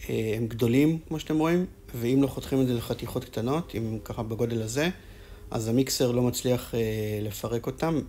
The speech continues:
מאחורה שמה אתם יכולים לראות את הדבש שאנחנו הוס-, הוספנו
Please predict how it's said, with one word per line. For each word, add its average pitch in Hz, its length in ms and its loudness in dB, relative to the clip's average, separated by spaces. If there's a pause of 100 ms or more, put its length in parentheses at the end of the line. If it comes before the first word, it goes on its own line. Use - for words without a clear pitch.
(120)
מאחורה 131 500 4
שמה 117 340 -2 (540)
אתם 120 160 0
יכולים 120 260 0
לראות 120 240 0
את - 120 -4
הדבש 113 680 -2 (440)
שאנחנו 131 1000 2
הוס-, - 260 -4 (120)
הוספנו 139 640 2